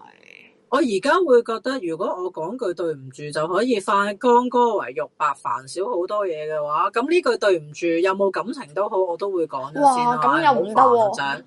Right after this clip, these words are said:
Speaker 2: 哇，噉又唔得喎。
Speaker 1: 真係唔好煩。
Speaker 2: 噉樣係寧重，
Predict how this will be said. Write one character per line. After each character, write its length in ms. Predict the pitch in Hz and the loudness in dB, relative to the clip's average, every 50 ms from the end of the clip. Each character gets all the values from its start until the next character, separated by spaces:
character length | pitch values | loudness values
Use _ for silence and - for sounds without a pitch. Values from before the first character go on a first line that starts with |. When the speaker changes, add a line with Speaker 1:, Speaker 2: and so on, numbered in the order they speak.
| - - | -8 2
Speaker 2:
哇， 160 | 339 349 302 | 4 4 4
噉 200 | 294 330 277 330 | 4 2 0 2
又 120 | 359 311 | 2 2
唔 180 | 254 220 196 190 | 2 0 -2 -2
得 80 | 226 247 | -2 0
喎。 380 | 240 233 214 196 - 214 - _ _ _ _ | 0 0 -2 -2 -6 -6 -10 _ _ _ _
Speaker 1:
真 100 | 214 220 202 | -2 -2 0
係 160 | 180 147 131 | 0 -2 -2
唔 60 | 127 131 | -4 -4
好 80 | 156 | -4
煩。 480 | 151 - 131 104 - - - - - - | -2 0 0 0 0 0 -6 -12 -14 -2
Speaker 2:
噉 120 | - 311 359 | -2 0 2
樣 200 | 403 427 427 403 | 2 0 0 0
係 440 | 392 349 262 240 233 233 226 - - _ - | 0 2 2 2 2 0 -4 -8 -10 _ -4
寧 300 | 240 254 226 220 214 214 | -2 0 0 0 -2 -2
重， 480 | 220 269 247 247 247 240 247 240 226 | -2 0 0 2 2 0 0 -2 -4